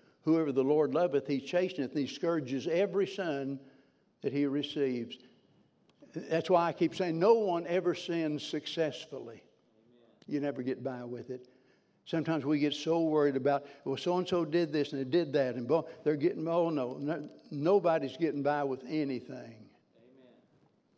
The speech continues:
Speaker 1: God's got it all covered, and he knows how to handle it, by the way. And we should get as close to God as we possibly can and become as much like him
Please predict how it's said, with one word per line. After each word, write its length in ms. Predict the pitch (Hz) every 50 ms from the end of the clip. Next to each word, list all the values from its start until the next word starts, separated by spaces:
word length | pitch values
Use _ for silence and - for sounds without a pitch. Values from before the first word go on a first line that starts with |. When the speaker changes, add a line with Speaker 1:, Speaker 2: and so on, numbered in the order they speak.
| _ _ _ _ _ _ _ _ _ _ _ _ _ _ - 127
Speaker 1:
God's 400 | 110 151 147 185 202 202 170 160
got 280 | 127 185 190 202 196 185
it 120 | 196 175
all 280 | 196 202 220 214 220 214
covered, 680 | 214 - 190 226 214 170 120 127 120 113 113 107 101 - - - _ _ _ _ _ _ _ _ _ _ _ _ _
and 100 | 139 135
he 160 | 175 240 277
knows 280 | 254 240 214 190 -
how 200 | 175 208 208 208
to 100 | 175 165
handle 460 | 156 147 214 240 220 170 135 135 127 127
it, 160 | 127 127 120
by 220 | 135 135 135 127
the 140 | 113 127 131
way. 480 | 127 131 131 139 143 147 156 151 156 - - - _ _ _ _ _ _ _ _ _ _ _ _ _ _ _ _ _ _ _ _ _ _ _ _ _ _ _ _ _ _ _ _ _ _ _ _ _ _ _
And 120 | - 107 110
we 140 | 151 185
should 220 | 170 - 180 139 127
get 160 | 135 170 151
as 120 | 139 131 131
close 460 | - - - 165 165 165 160 - -
to 120 | - 143 135
God 400 | 123 123 143 147 151 151 151 131
as 160 | 120 113 -
we 140 | 160 147 143
possibly 600 | 143 - 147 147 139 139 - 151 131 131 139 135
can 360 | 135 135 151 151 147 147 147
and 100 | 143 131
become 400 | 123 131 127 - 143 147 143 139
as 100 | 135 -
much 340 | 143 143 139 143 143 - -
like 300 | 135 131 135 135 131 131
him 320 | - 139 139 139 135 131